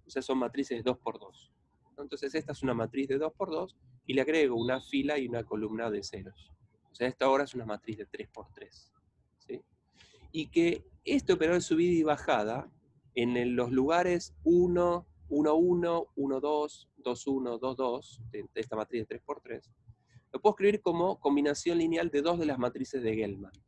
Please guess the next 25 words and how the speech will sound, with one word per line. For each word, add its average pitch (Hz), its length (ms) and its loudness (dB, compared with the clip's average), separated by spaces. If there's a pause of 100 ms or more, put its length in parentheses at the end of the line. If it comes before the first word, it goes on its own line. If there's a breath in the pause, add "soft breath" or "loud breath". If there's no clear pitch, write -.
(160)
la 107 100 -6
lambda 131 340 2
uno 147 220 -2
y 139 40 -2
la 117 120 -2
lambda 107 320 -8
dos, - 380 -16 (480)
¿sí? - 200 -16 (760 soft breath)
Entonces, 165 440 0 (160)
uno 190 320 4
puede 214 300 8
generarse 151 960 2 (280)
un 170 440 2 (720)
operador 147 540 4
de 196 140 2
subida 180 400 2
y 180 80 2
bajada 185 720 2 (200)
en 147 160 4
el 156 180 4
subespacio 202 1200 0 (460)
que 147 100 2
mezcla 185 540 2
al 135 200 0
quark 165 300 0